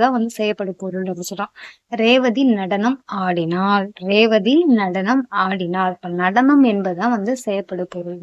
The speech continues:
நடனம் என்பது செயப்படு பொருள். சரிங்களா? இதுக்கான எக்ஸாம்பிள் பார்க்கலாம். செயப்படு பொருளுக்கான சான்று, எடுத்துக்காட்டு, தாமரை எவற்றை வரைந்தாள்? தாமரை வந்து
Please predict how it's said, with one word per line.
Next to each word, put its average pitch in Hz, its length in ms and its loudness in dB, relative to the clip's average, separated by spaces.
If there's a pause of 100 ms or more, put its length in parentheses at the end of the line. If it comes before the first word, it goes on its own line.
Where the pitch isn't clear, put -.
நடனம் 202 360 -2
என்பது 202 440 -2 (580)
செயப்படு 202 460 -2 (100)
பொருள். 175 400 0 (400)
சரிங்களா? 196 340 -4 (1300)
இதுக்கான 202 360 -4
எக்ஸாம்பிள் 214 440 -2
பார்க்கலாம். 220 360 0 (520)
செயப்படு 262 420 2
பொருளுக்கான 202 520 -6
சான்று, 202 380 -4 (100)
எடுத்துக்காட்டு, 220 600 -2 (540)
தாமரை 247 600 0 (280)
எவற்றை 208 480 -2 (160)
வரைந்தாள்? 175 640 0 (160)
தாமரை 226 540 0
வந்து 180 260 -4